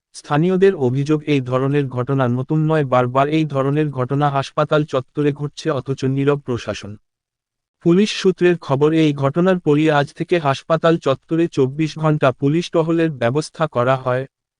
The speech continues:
অবাঞ্ছিত লোকের হাসপাতাল চত্বরে আনাগোনা রুখতে এবং চিকিৎসক,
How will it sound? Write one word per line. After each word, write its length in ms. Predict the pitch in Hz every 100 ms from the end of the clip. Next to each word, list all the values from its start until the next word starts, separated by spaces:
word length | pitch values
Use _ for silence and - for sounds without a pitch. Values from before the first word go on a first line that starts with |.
| _ _ _
অবাঞ্ছিত 560 | 127 156 170 - 185 190
লোকের 380 | 131 113 143 143
হাসপাতাল 560 | 143 - - 165 165 170
চত্বরে 520 | 143 131 - 156 160
আনাগোনা 440 | 135 135 143 151 160
রুখতে 380 | 135 - - 175
এবং 300 | 135 123 131
চিকিৎসক, 640 | - 127 156 - 170